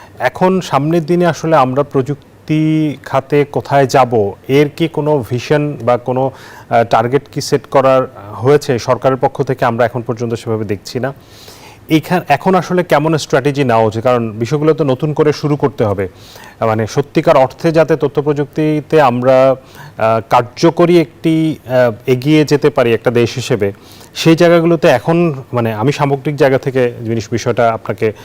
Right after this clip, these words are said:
একটু ব্যাখ্যা করতে বলবো। সেই জায়গা থেকে সরকারের এখন আসলে কোন ধরনের স্ট্র্যাটেজিগুলো নেওয়া উচিত?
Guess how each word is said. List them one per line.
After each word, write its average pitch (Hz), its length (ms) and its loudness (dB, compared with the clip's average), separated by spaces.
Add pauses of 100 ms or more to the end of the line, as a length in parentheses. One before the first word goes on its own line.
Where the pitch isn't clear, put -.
(240)
একটু 123 200 -2
ব্যাখ্যা 113 240 -2
করতে 110 240 -2
বলবো। 101 300 -2
সেই 123 160 -2
জায়গা 117 220 0
থেকে 123 220 -2
সরকারের 117 400 0
এখন 117 220 -2
আসলে 110 260 -6
কোন 131 200 0
ধরনের 135 280 -2
স্ট্র্যাটেজিগুলো 107 580 -2
নেওয়া 92 200 -4
উচিত? 90 240 -10